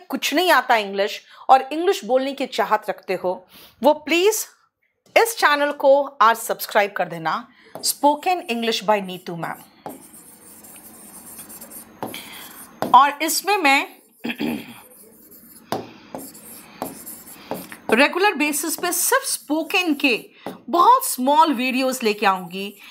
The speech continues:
एक एक कॉन्सेप्ट पे, और बिल्कुल एक एक कदम बढ़ाते चले जाएंगे। मैंने इसलिए अलग कर दिया क्योंकि इस चैनल पे स्पोकन का नहीं, बहुत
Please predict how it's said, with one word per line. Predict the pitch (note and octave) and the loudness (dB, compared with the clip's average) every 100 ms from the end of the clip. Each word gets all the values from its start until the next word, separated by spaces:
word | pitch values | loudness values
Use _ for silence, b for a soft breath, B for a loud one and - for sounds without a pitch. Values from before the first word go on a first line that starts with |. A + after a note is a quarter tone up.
| B - | B 2
एक | D#4+ F#4+ | 2 4
एक | G#4 G#4 | 0 2
कॉन्सेप्ट | D4+ C4 B3 - A#3 | 2 2 2 -4 -6
पे, | - F#3+ E3+ - B B | -6 -6 -6 -12 B B
और | C4+ | 2
बिल्कुल | A3+ E4 E4+ G4 | 4 -2 0 -2
एक | - - C#4+ F#4 | 0 0 0 0
एक | F#4 C4+ | 0 0
कदम | A#3 B3 B3+ | 2 0 -2
बढ़ाते | A#3 F#3+ E3+ E3+ | -2 0 0 -4
चले | F3+ E3+ E3 | -8 -10 -10
जाएंगे। | - - - - _ _ B B B B B _ _ | -10 -14 -20 -20 _ _ B B B B B _ _
मैंने | D4 F#4+ | 0 2
इसलिए | D#4 C#4+ F#4 B4 | -2 0 2 4
अलग | D#4+ D#4 | 4 2
कर | - B3 | 2 0
दिया | G3+ G3+ F#3 G3 b b | 2 4 4 0 b b
क्योंकि | E4+ F4+ | 2 2
इस | G4 F4+ A#4 - | 4 4 4 2
चैनल | F#4 D4 D#4 D4+ | 2 4 0 2
पे | C#4 D4 | 0 0
स्पोकन | - D4 D4+ G4 | 2 0 4 0
का | F#4 D#4+ | 6 4
नहीं, | A#3 A3 C4 B B B | 4 -2 -4 B B B
बहुत | G3+ D#4 D4+ G4 | 4 6 8 4